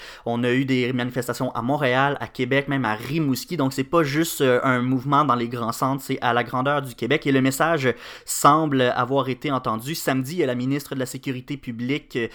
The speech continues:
qui a annoncé la tenue d'une enquête publique. Et de son côté, la coroner en chef, Pascale Descaries, elle a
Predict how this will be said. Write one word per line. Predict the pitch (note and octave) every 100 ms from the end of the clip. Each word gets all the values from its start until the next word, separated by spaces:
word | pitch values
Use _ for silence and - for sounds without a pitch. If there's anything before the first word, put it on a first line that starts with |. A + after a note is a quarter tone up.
| -
qui | -
a |
annoncé | B2+ C3 E3
la | C3+
tenue | - D#3 E3
d'une | F#3 E3+
enquête | B2+ C#3+ C#3
publique. | B2+ A#2 B2+ - - -
Et | C#3
de | C#3
son | C#3
côté, | C3 B2 D3
la | D#3
coroner | A#2+ B2 B2 B2+
en | B2+ A2+
chef, | - C#3+ -
Pascale | A2+ - C#3 C3 A#2+
Descaries, | C3 A#2+ A2+ C3+ - - -
elle | C3 C3 B2
a | B2